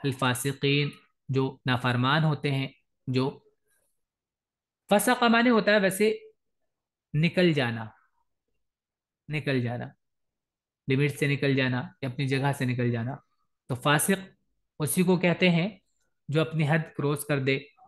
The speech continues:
और हदों को की पाबंदी ना करे, तो उसी को नाफरमान बोलते हैं।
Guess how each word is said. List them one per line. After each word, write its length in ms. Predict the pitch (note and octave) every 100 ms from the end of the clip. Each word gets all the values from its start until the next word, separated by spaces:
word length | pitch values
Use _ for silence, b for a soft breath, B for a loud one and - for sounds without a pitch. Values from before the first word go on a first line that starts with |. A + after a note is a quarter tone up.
| _ _ _
और 260 | C#3+ C#3+ A#2+
हदों 300 | D#3 D3+ D3
को 420 | C#3+ D3+ F3+ - _ _ _ -
की 80 | D3+
पाबंदी 480 | C3+ C3 C3+ D#3+
ना 120 | E3+ D3+
करे, 320 | E3 G3+ A3 - - _ -
तो 380 | - _ - D#3
उसी 280 | D#3+ F#3
को 240 | F3 D#3+ D3+
नाफरमान 640 | C#3+ B2+ C#3 C3 C#3 F3
बोलते 280 | E3 D3 D3+
हैं। 160 | D3